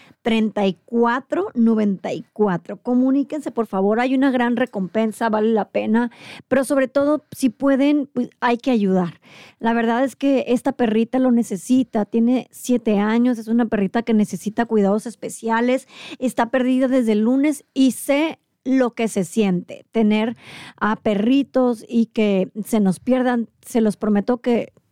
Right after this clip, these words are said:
se no-, a todos los que somos amantes de los perros, se nos hace un hueco en el corazón. Así que hay que ayudar. Este, si ustedes, ah, están ahorita por ahí o van de camino rumbo a Las Cruces, por favor, eh, ayúdanos a localizar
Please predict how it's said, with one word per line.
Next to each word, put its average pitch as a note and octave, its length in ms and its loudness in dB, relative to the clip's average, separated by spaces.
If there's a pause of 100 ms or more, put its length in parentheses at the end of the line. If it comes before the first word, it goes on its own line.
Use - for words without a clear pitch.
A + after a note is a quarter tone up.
(120)
se - 220 -2
no-, G#3+ 200 0
a A3 120 -2
todos B3+ 260 -2
los C4 100 -2
que A#3 120 -8
somos A3 260 0
amantes G3+ 320 0
de A#3 80 2
los F#3+ 140 -2
perros, A3+ 300 -2
se G#3 80 0
nos F#3 220 0 (400)
hace A3+ 280 -2
un B3 160 2
hueco A#3 480 0
en A3+ 160 2
el G#3 120 0
corazón. F#3 480 0
Así F#3+ 200 -2
que B3 200 0 (360)
hay A#3 180 0
que C4 100 -2
ayudar. A#3 680 0 (380)
Este, A3 320 0
si B3 100 -2
ustedes, B3+ 500 0
ah, A#3 200 -4
están A3+ 320 0
ahorita B3 240 -2
por A#3+ 180 -2
ahí A#3 380 0
o B3 80 2
van G#3+ 180 0
de B3 100 0
camino A#3 500 0 (360)
rumbo B3 320 0
a G3+ 40 0
Las F#3 220 -2
Cruces, C4 640 0 (280)
por A3 160 -2
favor, G#3 440 0 (220)
eh, A3+ 280 0
ayúdanos A#3 500 2
a A#3 40 -2
localizar G3+ 720 -2